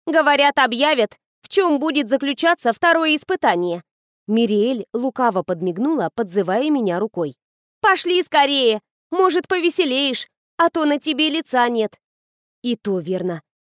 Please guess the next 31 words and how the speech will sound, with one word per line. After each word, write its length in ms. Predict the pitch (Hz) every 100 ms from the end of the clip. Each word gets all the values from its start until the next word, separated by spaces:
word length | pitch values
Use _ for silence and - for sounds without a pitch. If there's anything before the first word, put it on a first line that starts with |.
| _
Тяжело 420 | - 247 269 269
вздохнув, 600 | 208 160 196 254 311 - -
я 180 | 226 254
встала 400 | - - 262 190
с 60 |
дивана 520 | 143 185 226 330 175 135 _ _
и 100 | -
пошла 400 | 320 254 - 185
с 100 | 175
эльфийкой. 580 | 208 196 247 214 - 139 _ _ _ _ -
А 120 | 302
что 260 | - 339 320
мне 220 | 247 240
еще 200 | 233 277
остается 560 | 254 254 247 262 -
делать? 440 | 254 262 180 165 - _ _ _ _ _
Куда 400 | 320 285 233 220
Катриона, 640 | 214 185 190 180 254 302
туда 360 | 311 285 190 170
и 60 |
я. 320 | 214 170 151 139 _ _ _
Впрочем, 540 | - 349 359 - 285
все-таки 480 | 247 - 294 247 -
это 220 | 220 220 190
неправильно. 680 | 175 196 190 170 151 135 - _ _
Я 280 | - 233 233
охранница, 800 | 220 - 247 262 196 - 165 135 -
а 100 | 262
не 160 | 254 240
преданный 520 | 247 269 220 180 175
пес. 360 | 185 151 -